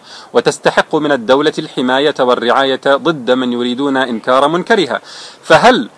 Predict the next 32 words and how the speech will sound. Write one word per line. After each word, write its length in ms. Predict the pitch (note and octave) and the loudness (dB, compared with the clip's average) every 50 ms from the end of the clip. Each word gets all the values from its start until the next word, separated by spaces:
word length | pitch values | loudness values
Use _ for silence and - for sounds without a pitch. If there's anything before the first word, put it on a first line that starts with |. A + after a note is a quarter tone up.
| _ - - | _ -14 -6
يتصور 960 | - C3+ F#3 F#3+ - E3+ D3 - - E3+ D3+ B2 A2 A#2+ C3+ C#3+ F3 G#3+ G3+ - - | -2 0 2 2 4 2 2 4 4 4 4 4 4 4 4 4 4 0 -2 -2 -2
أن 160 | D3 D#3+ C#3+ | -2 0 0
تعين 380 | - C#3+ C#3+ D3+ F3+ G3 F3+ E3+ | 2 2 4 4 4 2 0 -2
الدولة 320 | D3+ C3+ E3 E3+ E3 D3+ - | 0 0 0 0 0 -2 -4
الإسلامية 580 | D#3 D#3 D3 - D#3 D3+ D3+ D#3+ F3 F3+ E3+ D3+ | -6 -6 -6 -2 0 0 0 0 0 -2 -2 -2
في 180 | - C#3+ - | -4 -8 -8
النهاية 500 | C#3+ D3 D3 C#3 D3+ F#3+ G#3 F3+ A2+ F#2+ - - - - - | -6 -4 -2 0 2 2 4 4 2 0 -2 -6 -18 -4 0
حراسا 460 | - E3+ D#3 D3+ E3+ G3+ G3+ - - D#3 | 2 4 6 6 6 6 6 4 2 2
ملتحين 640 | C#3+ D3 D3 C#3+ - E3 D3+ - G3 G3+ F3+ C3+ | 2 0 0 0 0 -2 0 0 0 0 2 2
على 260 | B2+ B2+ C#3+ D3 D3+ C#3+ | 4 4 6 6 4 4
أبواب 260 | C3 C#3+ E3+ F3 D#3+ | 4 2 2 2 2
الخمارات 720 | D3+ C#3 - - D#3 D3 C#3+ C#3+ C#3+ D#3+ E3+ E3 - - | 0 -2 0 0 0 2 4 4 6 6 6 4 4 0
والنوادي 440 | C3+ C3 B2+ B2+ C3+ C#3+ C#3 B2+ C3 | -2 0 0 2 2 2 0 0 -2
الليلية؟ 520 | B2 B2+ B2 C3 C#3+ D#3+ E3+ F3 F#3+ G3+ - - - - - - - | -2 -2 -2 -2 -2 -2 -2 -2 -2 -2 -4 -10 -20 -20 -20 -10 -2
ما 200 | A#2+ C#3 D#3 D3+ | 2 4 6 6
لكم 260 | D3 C3 - C3+ A2+ | 4 4 2 -2 -4
كيف 240 | - A#2+ G#2+ - - | -2 -4 -4 -4 -6
تحكمون؟ 500 | - - - - - A2 G#2+ G#2 G#2+ - - - - - - - - - - | -8 -8 -8 -10 -10 -10 -8 -10 -12 -14 -18 -20 -20 -20 -20 -18 -20 -6 0
فيا 220 | - C3+ D#3+ G#3+ A3+ | 4 6 6 6 6
من 140 | G3+ F#3 - | 4 2 0
تدافعون 500 | F#3 D#3+ D#3 D3+ - D#3+ D#3+ F3+ E3+ D3+ | 0 2 2 2 2 0 -2 0 0 0
عن 160 | C3+ C3 C#3 | 0 0 0
التدرج، 500 | C3+ - D#3+ C#3 F3 F#3 F#3 F#3+ E3+ - - - - - _ - E3 | -2 -4 -2 0 0 2 2 0 -2 -2 -8 -18 -20 -20 _ -2 2
اعرفوا 480 | F#3 E3+ D#3 D3 C#3+ - D3+ C#3+ C#3+ | 2 2 2 2 -2 -2 -2 0 2
عما، 540 | C3+ D3 D3+ D3 C#3 C#3 C#3 C#3 C#3+ D3 D3+ - _ - | 2 2 2 0 0 0 0 0 0 -2 -4 -10 _ -4
عن 140 | - B2+ C3 | -2 -2 2
ماذا 240 | C3+ D3 C#3 B2+ B2+ | 2 2 2 2 2
تدافعون، 480 | - A#2+ G#2 G2 F#2 - G2+ F#2+ F#2 - _ - G3+ | 0 0 -2 -2 -2 -4 -8 -10 -10 -12 _ 0 2
اعرفوا 400 | G#3+ G3+ F3 D#3+ - G3+ G#3+ F#3 | 2 2 2 0 -4 -4 -2 -2
عن 100 | E3 C3+ | 0 2
ماذا 240 | A#2+ A2+ G#2 G#2+ | 2 2 0 0
تدافعون. 540 | G#2 - A2 G#2+ G#2 G2+ - G2+ G#2 G2+ G2 | -2 -2 -2 -2 -2 0 -2 -4 -4 -4 -6